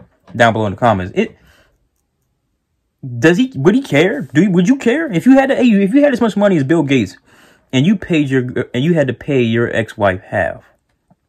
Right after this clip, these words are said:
you're still gonna be rich after that. Would you even care? I mean, of course you care. It's your money, but at the same time, think about it. You're gonna be still rich after that. So would you, so how much,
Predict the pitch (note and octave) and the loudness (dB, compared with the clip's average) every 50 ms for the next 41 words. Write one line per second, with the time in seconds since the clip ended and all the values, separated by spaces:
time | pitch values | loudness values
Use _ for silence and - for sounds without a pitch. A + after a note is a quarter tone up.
0 | _ _ _ _ _ _ _ _ _ _ _ _ _ _ _ _ _ _ _ _ | _ _ _ _ _ _ _ _ _ _ _ _ _ _ _ _ _ _ _ _
1 | _ _ - G3 G3+ - D4+ C#4 A#3 E3+ C3+ G#2+ G#2 B2 G3+ B3+ - - A#2+ A#2 | _ _ -6 -6 -4 -2 -2 0 0 0 0 -2 -2 -2 -2 -2 -2 0 2 2
2 | D3+ - - - A2 A2 B2 - - - _ - C3+ D#3 E3 A3+ C#4 C4 E3 A#2+ | 2 2 0 0 0 0 0 0 -4 -12 _ -4 0 2 4 6 6 4 4 2
3 | A2 - F3 G3 A#3+ - F#4 - - _ _ _ _ _ _ _ _ _ _ - | 0 0 0 0 0 -2 -6 -10 -14 _ _ _ _ _ _ _ _ _ _ -6
4 | - F#3 G3 E3+ - - D4 B3+ - A2 F#2+ - - A#2+ B2 A#2 F#2+ F2 F#2 G2 | -2 0 0 2 2 2 2 2 0 -2 -8 -2 0 2 4 4 2 0 -2 -4
5 | G2 A#2 G#2+ F#2 F2+ A2 A#2 G2 F2 E2 F2+ F2+ F2 E2+ - _ _ _ - _ | -2 -2 -2 0 0 0 0 0 -2 -6 -8 -10 -10 -10 -12 _ _ _ -20 _
6 | _ _ - B2+ A#2+ A2+ - C#3 C#3 C3 B2 - C#3 C3 A#2+ G#2 G2+ G#2 - G3+ | _ _ 0 0 0 2 2 0 0 0 0 2 2 2 2 2 0 -2 -2 -2
7 | G3+ C#3 G#2 G2 F#2+ F#2 A2+ E3 F#3 C3+ G#2+ - - - D#3+ C#3+ A#2+ C3 B2 - | -2 0 2 0 0 0 0 -2 -2 -2 -4 -6 -4 -4 -2 -2 -2 -2 0 2
8 | B2 A#2+ - - G#2 G2 F#2 - _ _ _ _ _ _ _ _ _ _ _ _ | 2 0 0 -2 -4 -4 -4 -4 _ _ _ _ _ _ _ _ _ _ _ _
9 | _ _ _ _ _ _ _ - - A#2 G#2 A2+ A2+ A2+ C#3+ D3 C#3+ A#2+ - - | _ _ _ _ _ _ _ -6 -4 -4 -2 -2 -4 -4 -4 -6 -8 -8 -12 -16
10 | - - A2+ A#2+ G#2+ G#2 A#2 D3+ E3+ F3+ F#3 F3+ D#3+ - | -18 -10 -6 -4 -4 -2 -2 -2 0 0 0 -2 -2 -4